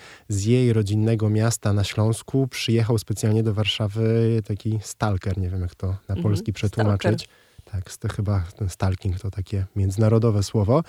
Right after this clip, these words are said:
Speaker 1: E, natomiast przechodząc do konkretów, no to okazuje się, że te zaczepki są nie tylko słowne, że,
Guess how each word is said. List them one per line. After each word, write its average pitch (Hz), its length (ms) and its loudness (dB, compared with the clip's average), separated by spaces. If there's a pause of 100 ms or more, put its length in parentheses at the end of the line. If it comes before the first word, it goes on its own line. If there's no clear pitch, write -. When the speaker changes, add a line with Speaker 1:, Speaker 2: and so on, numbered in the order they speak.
(380)
Speaker 1:
E, 123 220 6
natomiast 170 360 4
przechodząc 165 400 4
do 156 100 2
konkretów, 160 480 2
no 156 100 4
to 156 100 2
okazuje 151 400 4
się, 147 120 -2
że 143 60 -2
te 139 120 2
zaczepki 139 380 2
są - 120 0
nie 135 100 2
tylko 131 240 -2
słowne, 98 480 2
że, 104 320 0